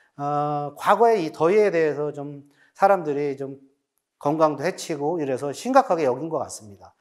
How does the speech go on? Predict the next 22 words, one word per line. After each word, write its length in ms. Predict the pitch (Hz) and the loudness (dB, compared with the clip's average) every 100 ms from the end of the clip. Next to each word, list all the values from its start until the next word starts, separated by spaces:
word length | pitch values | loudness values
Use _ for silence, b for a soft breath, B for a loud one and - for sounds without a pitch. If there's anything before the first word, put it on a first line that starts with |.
| b b _ | b b _
그래서 200 | 156 170 | -4 -2
이 180 | 165 156 | -2 -4
정월 300 | 165 190 156 | 0 0 2
대보름 420 | 156 151 156 151 | 2 2 0 -4
풍속에는 880 | 208 220 196 170 135 135 175 117 - B B B 143 | -6 -8 -4 -4 -4 -2 -4 -4 -8 B B B 4
여름에 540 | 151 185 196 196 202 | 4 4 2 0 -4
더위를 380 | 160 160 170 170 | 0 0 0 -2
쫓으려고 560 | 220 214 175 151 120 | -6 -2 0 0 -2
하는 360 | 117 117 113 101 | -10 -10 -12 -16
뭐, 160 | 113 110 | -18 -4
내더위 380 | 120 143 143 131 | -2 2 0 -2
팔기라든지 580 | 165 147 139 123 110 | -8 -8 -10 -12 -16
이런 260 | 135 156 156 | -14 -14 -14
풍속들이, 640 | 175 151 147 143 165 170 170 B B B | -12 -14 -12 -8 -6 -8 -12 B B B
아, 180 | 139 131 | 0 0
있는 240 | 135 160 | 0 -2
것들이, 520 | 156 147 147 151 147 143 | -2 -2 -4 -4 -4 -6
어, 200 | 143 123 | -6 -6
상당히, 720 | - 180 165 143 139 139 131 b b b - | -6 -2 2 2 0 -8 -10 b b b -10
아, 260 | 120 120 | -8 -8
재미가 380 | - 135 131 131 | -6 -6 -4 -4
있습니다. 520 | 120 - 123 95 98 | -4 -8 -10 -12 -20